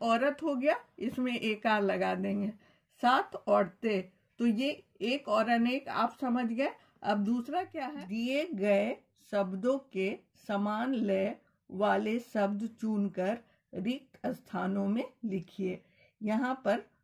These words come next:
जो शब्द दिए गए हैं और यहाँ पर जो शब्द दिए गए हैं, उससे इस शब्द का राइमिंग वर्ड्स बनाना है और खाली जगह में भरना है।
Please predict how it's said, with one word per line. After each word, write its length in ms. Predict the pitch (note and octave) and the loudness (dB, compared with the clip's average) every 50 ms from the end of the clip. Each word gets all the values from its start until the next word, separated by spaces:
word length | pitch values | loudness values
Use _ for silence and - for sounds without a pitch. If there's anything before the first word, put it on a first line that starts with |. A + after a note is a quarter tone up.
| _ A3 | _ -6
जो 180 | G#3 G#3 A3+ - | -4 -4 -4 -4
शब्द 420 | - - A#3+ A#3+ G#3 G#3 G3+ G3 G#3 | -4 0 0 2 2 0 -4 -6 -6
दिए 380 | F#3+ F3 F#3+ G3 G#3 G#3 G3+ F#3 | -4 -4 -2 -2 -2 -2 -2 -2
गए 180 | F3+ G3+ G3 | -2 -2 -2
हैं 260 | G3 G3 G3 G#3+ C4+ - - - _ _ _ _ | 0 -2 -2 -4 -4 -6 -10 -18 _ _ _ _
और 200 | - G3 G3+ G3 | 2 2 2 2
यहाँ 360 | G3+ G#3 A3 B3 C4 B3+ B3 B3 | 2 0 -2 0 -2 -2 -2 -2
पर 120 | A#3+ A3 G3 | -2 -4 -2
जो 200 | F3+ G#3 A#3+ C#4+ | -2 -4 -4 -4
शब्द 300 | - - G#3+ A3+ F#3 F#3 | -2 -2 -2 -2 0 -2
दिए 360 | G3+ F3 E3 F#3 G3 G3+ F#3+ F3 | -2 -2 -2 -2 0 0 0 0
गए 180 | E3+ F#3 - E3 | -2 -2 -2 -2
हैं, 240 | F#3 F#3 F#3+ E3+ - - _ _ _ _ - | -2 -4 -6 -6 -10 -14 _ _ _ _ -4
उससे 440 | A3 A3 G#3+ - - C4+ F#4+ B4+ - - _ _ _ _ _ _ _ _ _ _ _ _ _ | -4 -4 -4 -4 -4 -4 -4 -4 -6 -12 _ _ _ _ _ _ _ _ _ _ _ _ _
इस 260 | B3 C#4 D#4+ - - - | 0 0 0 0 0 2
शब्द 300 | A#3+ A3 G3 G3 F#3 G3+ | 2 2 2 2 -2 -4
का 240 | - - A3+ - - - _ _ _ - | -2 0 -2 -2 -2 -4 _ _ _ -12
राइमिंग 520 | - F3 G3 G3+ G3+ G3 G3+ A3 A3+ A3+ G#3+ | -2 2 4 4 6 4 4 2 2 2 4
वर्ड्स 260 | G#3 G#3 G3+ - - - | 4 4 4 2 0 0
बनाना 520 | F#3+ G3 F#3 F#3+ F#3 F3+ F3+ F#3 F#3 F#3+ F#3+ | 0 0 2 2 2 2 2 0 0 0 0
है 160 | C4 B3 - - - _ _ _ _ | -2 -2 -4 -6 -12 _ _ _ _
और 180 | - G#3+ A3 - - - _ _ _ | 2 2 2 2 2 -4 _ _ _
खाली 320 | - - G3 G3 G3 A3+ A3 F#3+ | -4 -2 0 0 2 0 -2 -2
जगह 340 | F3+ G#3 G3+ F#3 F#3+ G3 | 2 2 2 4 4 2
में 120 | G3 A3+ B3+ - - - | 2 0 -2 -6 -8 -8
भरना 380 | A#3 A#3+ F#3+ F#3+ F#3+ F#3+ F#3 F#3+ | -4 -2 -2 -2 -2 -2 -2 -2
है। 240 | G3 G#3+ G3 F#3+ F3 | -2 -4 -4 -6 -8